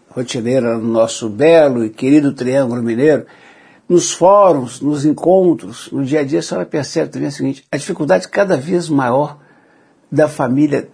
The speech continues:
passar esses bons exemplos, considerando que as redes sociais estão aí,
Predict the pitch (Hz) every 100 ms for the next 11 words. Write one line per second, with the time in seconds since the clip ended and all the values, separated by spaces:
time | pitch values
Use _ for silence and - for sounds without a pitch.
0 | _ - 127 - 151 135 123 131 135 123
1 | 117 143 151 - - 165 170 165 165 170
2 | 165 _ _ _ _ - 196 165 180 180
3 | - 165 170 - 151 156